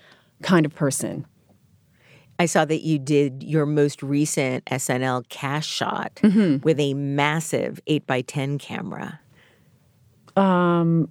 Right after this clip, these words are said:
Speaker 2: Or
Speaker 1: did
Speaker 2: maybe, maybe not
Speaker 1: we?
Speaker 2: the last cast, but the one
Speaker 1: Yes, yeah,
Speaker 2: before.
Speaker 1: yeah, yeah, yeah,
Speaker 2: With
Speaker 1: yeah.
Speaker 2: Kate McKinnon.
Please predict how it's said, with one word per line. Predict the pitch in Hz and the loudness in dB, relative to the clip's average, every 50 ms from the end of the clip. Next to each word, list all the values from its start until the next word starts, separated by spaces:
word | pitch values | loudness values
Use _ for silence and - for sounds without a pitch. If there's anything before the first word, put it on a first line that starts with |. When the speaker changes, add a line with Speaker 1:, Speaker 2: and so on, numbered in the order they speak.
| _ | _
Speaker 2:
Or | - 165 | 0 4
Speaker 1:
did | 151 160 180 196 | 6 6 6 6
Speaker 2:
maybe, | 196 196 | 6 4
maybe | 202 214 220 214 226 | 4 4 4 4 2
not | 220 208 214 | 2 2 2
Speaker 1:
we? | |
Speaker 2:
the | 214 185 | 2 2
last | 175 170 170 156 151 151 - | 2 4 4 2 2 0 -4
cast, | - - 147 131 135 - | -6 -4 -4 -4 -4 -6
but | - 139 | -8 -6
the | - 147 | -2 4
one | 202 220 | 6 8
Speaker 1:
Yes, | 262 233 220 156 151 | 8 8 6 4 4
yeah, | - | 4
Speaker 2:
before. | - 143 214 226 233 | 4 6 6 6 6
Speaker 1:
yeah, | 208 202 | 6 4
yeah, | 185 180 180 175 | 4 4 4 2
yeah, | 170 165 160 | 4 4 4
Speaker 2:
With | - 151 | 4 4
Speaker 1:
yeah. | 147 | 4
Speaker 2:
Kate | - 202 190 | 4 4 4
McKinnon. | - 180 165 - 165 139 127 - 147 151 | 2 -4 -4 -4 -4 -4 -4 -8 -10 -12